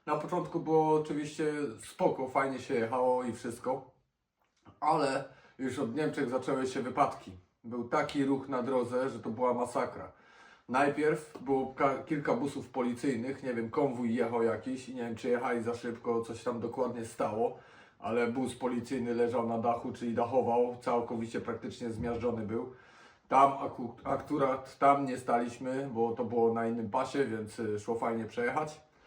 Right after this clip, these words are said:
Ale zjechaliśmy trochę dalej i się okazało, że dwa tiry się strzasły. Jeden drugiemu w tyłek wjechał, ale to tak wjechał, że zostały tylko siedzenia z tej szoferki naprawdę. Lądował helikopter. Oczywiście, no niestety, e,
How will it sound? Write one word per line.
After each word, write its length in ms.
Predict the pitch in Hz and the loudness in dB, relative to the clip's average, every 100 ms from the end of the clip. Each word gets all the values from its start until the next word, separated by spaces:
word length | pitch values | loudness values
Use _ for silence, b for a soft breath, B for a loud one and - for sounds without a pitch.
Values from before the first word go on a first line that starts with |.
| b b | b b
Ale 260 | - 202 180 | 2 2 4
zjechaliśmy 480 | 160 156 139 143 120 | 4 4 2 0 -4
trochę 260 | 131 123 | -4 -2
dalej 540 | 107 127 127 127 131 123 - - | 2 2 4 2 -2 -10 -18 -8
i 160 | 180 165 | -4 -2
się 200 | 160 139 | 2 2
okazało, 760 | 135 127 123 127 127 127 120 107 | 2 0 2 4 6 4 0 -4
że 180 | 113 104 | -4 -2
dwa 240 | 117 123 | -2 -2
tiry 340 | - 127 113 107 | -2 -2 -2 -4
się 280 | 110 110 101 | -6 -8 -10
strzasły. 600 | - - - 123 - 127 131 - B B B | -16 -8 -4 -4 -4 -6 -6 -14 B B B
Jeden 260 | 135 139 135 | 0 2 0
drugiemu 380 | 123 120 127 120 | 0 -2 -2 -4
w 100 | - | 2
tyłek 360 | 139 123 117 | 4 4 4
wjechał, 520 | 107 117 117 127 135 - | 0 0 2 2 0 -4
ale 180 | 117 113 | -2 -2
to 100 | 110 | -2
tak 240 | 131 120 | 0 0
wjechał, 320 | 117 123 120 | -2 0 0
że 120 | 113 110 | -2 -6
zostały 400 | 104 127 113 113 | -4 0 0 0
tylko 260 | 110 120 | -6 -6
siedzenia 440 | 113 117 120 104 110 | -6 -4 -4 -4 -6
z 60 | |
tej 140 | 117 107 | -8 -8
szoferki 440 | 113 117 113 113 | -6 -6 -6 -8
naprawdę. 600 | 107 - 110 98 120 127 | -8 -6 -6 0 0 0
Lądował 460 | 107 117 135 117 - | -4 -2 0 0 0
helikopter. 800 | 117 104 120 117 - 123 120 B B B B B - | -2 -2 -2 -4 0 0 0 B B B B B -2
Oczywiście, 580 | 120 123 127 127 - 127 127 123 123 117 - | -2 -2 -4 -4 2 6 8 6 4 -4 -6
no 80 | 120 | -6
niestety, 640 | 127 - 131 123 113 101 127 | -4 -2 -2 0 -4 -4 0
e, 220 | 117 | 0